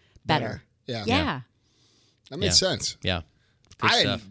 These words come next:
Speaker 2: dude, it never occurred to me that that was, like, something people did.
Speaker 3: Yep.
Speaker 1: Yeah. And I mean, I, I don't think it's
Speaker 2: Like,
Speaker 1: very
Speaker 2: now I'm
Speaker 1: common.
Speaker 2: having this thing. I'm wondering,
Speaker 1: <laughs>
Speaker 2: like, if everybody does it and I'm just the guy that doesn't.
Speaker 3: No, I think
Speaker 1: I,
Speaker 3: it's
Speaker 1: I
Speaker 3: only
Speaker 1: don't think
Speaker 3: exceptional
Speaker 1: so,
Speaker 3: people
Speaker 1: yeah.
Speaker 3: like me and Doctor Gabrielle.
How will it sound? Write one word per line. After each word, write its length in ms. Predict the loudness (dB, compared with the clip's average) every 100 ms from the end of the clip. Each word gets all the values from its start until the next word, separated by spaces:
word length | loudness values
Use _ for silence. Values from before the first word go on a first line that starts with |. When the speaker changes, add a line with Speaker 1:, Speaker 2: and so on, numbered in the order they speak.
| -4
Speaker 2:
dude, 180 | 0 2
it 120 | 2
never 260 | 2 2
occurred 280 | 0 2 2
to 60 | 4
me 200 | 2 0
that 100 | -2
that 120 | -2
was, 180 | -2 -4
like, 160 | -4 -4
something 280 | -4 -4 -6
people 220 | -6 -6
did. 300 | -6 -8 -10 -8
Speaker 3:
Yep. 240 | -2 -2 -4 -14
Speaker 1:
Yeah. 260 | -4 -2 0
And 300 | -2 -4 -6 -8
I 80 | -2
mean, 400 | 0 0 -2 -8 _ _ _ _ _ -8
I, 100 | -6 -4
I 60 |
don't 220 | -2 -2 0
think 180 | -2
it's 120 | 0 4
Speaker 2:
Like, 100 | 6
Speaker 1:
very 100 | 6
Speaker 2:
now 80 | 6
I'm 20 | 8
Speaker 1:
common. 80 |
Speaker 2:
having 180 | 6 6
this 160 | 6 6
thing. 220 | 4 4
I'm 100 | 4
wondering, 280 | 4 4 4
Speaker 1:
<laughs> 40 |
Speaker 2:
like, 140 | 2 0
if 80 | 0
everybody 380 | 2 2 2
does 200 | 2 2
it 60 | 2
and 100 | 0
I'm 120 | 2
just 180 | 2 4
the 80 | 2
guy 200 | 4 2
that 100 | 2
doesn't. 240 | 0 4
Speaker 3:
No, 440 | 4 6 6 6 4
I 100 | 2
think 240 | 2 2
Speaker 1:
I, 60 | 4
Speaker 3:
it's 100 | 6
Speaker 1:
I 40 | 6
Speaker 3:
only 40 | 6
Speaker 1:
don't 120 | 4
think 100 | 4 4
Speaker 3:
exceptional 280 | 4 4 4
Speaker 1:
so, 20 |
Speaker 3:
people 120 | 2
Speaker 1:
yeah. 180 | 0 0
Speaker 3:
like 160 | -2 -2
me 100 | -2
and 220 | -4 -6 -6
Doctor 220 | -4 -4 -6
Gabrielle. 340 | -6 -6 -8